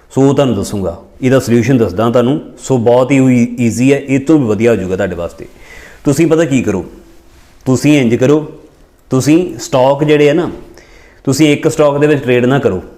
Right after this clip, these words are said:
ਤੁਸੀਂ ਮਲਟੀਪਲ ਸਟਾਕਸ ਦੇ ਵਿੱਚ ਟ੍ਰੇਡ ਕਰੋ। ਮਲਟੀਪਲ ਦੇ ਵਿੱਚ ਇਹ ਵੀ ਇਹ ਨਹੀਂ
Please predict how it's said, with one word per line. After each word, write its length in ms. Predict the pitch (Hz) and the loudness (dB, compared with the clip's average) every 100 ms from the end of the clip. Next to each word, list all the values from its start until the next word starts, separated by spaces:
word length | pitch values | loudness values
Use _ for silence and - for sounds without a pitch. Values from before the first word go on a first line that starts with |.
| - | -10
ਤੁਸੀਂ 240 | 131 127 147 | -4 0 2
ਮਲਟੀਪਲ 480 | 139 135 131 139 135 | 4 2 0 0 -2
ਸਟਾਕਸ 340 | - 117 - | -2 -2 0
ਦੇ 80 | 120 | -2
ਵਿੱਚ 160 | 123 | -2
ਟ੍ਰੇਡ 200 | 113 90 | -4 -8
ਕਰੋ। 240 | 82 87 82 - _ - | -8 -12 -14 -20 _ -4
ਮਲਟੀਪਲ 500 | 127 135 139 139 147 | 0 0 0 0 2
ਦੇ 60 | 151 | 2
ਵਿੱਚ 220 | 151 131 | 0 -2
ਇਹ 220 | 135 135 | -6 -4
ਵੀ 160 | 135 131 135 | -2 0 2
ਇਹ 60 | |
ਨਹੀਂ 200 | 139 151 | 0 0